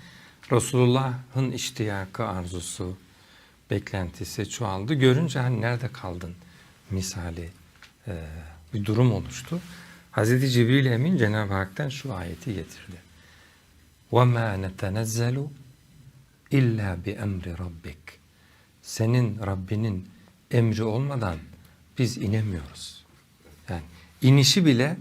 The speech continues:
keyfi değil. Hani ben bir gideyim, bir dolaşayım, kolaçan edeyim. Götürecek vahiy yok ama Resulullah'la biraz oturayım, muhabbet edeyim.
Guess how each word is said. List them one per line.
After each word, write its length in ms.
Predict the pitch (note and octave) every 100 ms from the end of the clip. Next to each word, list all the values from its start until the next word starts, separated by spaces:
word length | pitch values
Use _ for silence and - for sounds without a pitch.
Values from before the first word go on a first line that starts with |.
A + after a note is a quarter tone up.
| - - -
keyfi 460 | - C3+ B2+ D3 B2+
değil. 220 | A#2+ F#2 -
Hani 200 | G#2 G#2
ben 200 | G2+ G2+
bir 100 | G2+
gideyim, 380 | G2+ G#2 G2 F#2+
bir 180 | G2 - - - - - _ -
dolaşayım, 540 | G#2 G2+ - G#2 F#2+
kolaçan 480 | F2+ A#2 F#2+ - F#2
edeyim. 320 | F2 F2 E2+ - - - - _ _ -
Götürecek 540 | A2 A#2 A2 A2+ A2
vahiy 320 | A#2 G#2+ A#2
yok 200 | C3 C#3
ama 220 | B2 G2+
Resulullah'la 680 | F#2+ - G#2 G2+ G#2 G2 F#2
biraz 320 | F#2 F#2+ F#2+
oturayım, 400 | A#2 - G2+ F#2
muhabbet 480 | F#2 F2+ F#2 F#2+ F#2+
edeyim. 340 | F#2+ F2+ F2